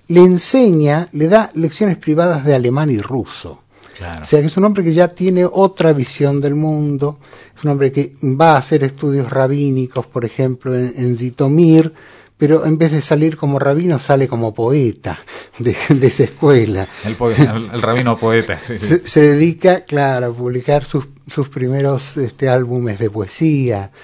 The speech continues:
Speaker 2: Ujú.
Speaker 1: Eh, sale con, con una visión del mundo bastante más amplia que con la que entró, de
Speaker 2: Ujú.
Speaker 1: alguna forma. Esto, esto es lo singular.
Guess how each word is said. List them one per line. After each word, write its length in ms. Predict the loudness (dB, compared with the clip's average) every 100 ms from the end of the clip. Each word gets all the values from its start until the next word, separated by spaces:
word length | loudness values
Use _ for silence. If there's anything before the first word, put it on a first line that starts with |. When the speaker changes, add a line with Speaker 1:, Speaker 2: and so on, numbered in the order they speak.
| -10 -6
Speaker 2:
Ujú. 280 | -6 -2
Speaker 1:
Eh, 360 | 0 0 -2 -6
sale 300 | 0 2 2
con, 260 | 0 -2 -4
con 160 | -4
una 180 | -2 0
visión 640 | 0 -2 0 0 2 0
del 160 | 0 -2
mundo 640 | -2 -2 -4 -4 -4 -4 -10
bastante 640 | -12 -12 -8 -6 -4 -4
más 240 | -4 -4
amplia 460 | -4 -4 -4 -8 -6
que 120 | -10
con 200 | -6 -6
la 100 | -6
que 120 | -8 -10
entró, 440 | -10 -12 -14 -16 _ _ -10
de 60 |
Speaker 2:
Ujú. 100 | -10
Speaker 1:
alguna 300 | -6 -8 -8
forma. 340 | -12 -16 -12 -14
Esto, 180 | -8 -10
esto 220 | -6 -10
es 220 | -10 -12
lo 160 | -12 -12
singular. 560 | -12 -12 -14 -16 -20